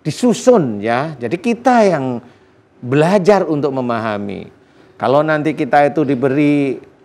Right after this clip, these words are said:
kenikmatan oleh Allah Ta'ala, bersyukur.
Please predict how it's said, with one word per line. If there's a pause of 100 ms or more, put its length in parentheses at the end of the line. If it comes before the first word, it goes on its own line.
kenikmatan
oleh
Allah
Ta'ala,
bersyukur.